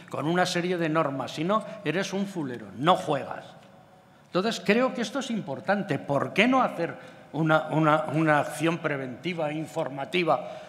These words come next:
a los menores? Porque siempre nos hemos equivocado. Nos hemos equivocado, Ortega. Hemos hecho las campañas hacia un público que no era, y un público, Diana, que no era el objetivo real.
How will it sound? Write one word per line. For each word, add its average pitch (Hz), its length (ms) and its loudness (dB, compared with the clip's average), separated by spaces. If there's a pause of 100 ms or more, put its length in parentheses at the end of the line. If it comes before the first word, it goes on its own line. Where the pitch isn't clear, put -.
(120)
a 151 100 6
los 156 240 4
menores? 147 520 -2
Porque 175 360 -4
siempre 214 420 -2
nos 190 220 -2
hemos 190 260 -2
equivocado. 180 600 -2 (400)
Nos 156 260 -4
hemos 220 280 -2
equivocado, 185 720 0 (280)
Ortega. 151 720 0
Hemos 214 320 8
hecho 226 280 4
las 185 200 6
campañas 202 600 2 (280)
hacia 170 360 6
un 214 160 6
público 214 480 -2
que 190 140 -2
no 190 140 0
era, - 500 0
y 151 140 2
un 156 160 2
público, 190 360 6
Diana, 202 320 4
que 175 140 2
no 170 180 4
era 214 220 4
el 202 140 2
objetivo 180 580 -4
real. 190 420 2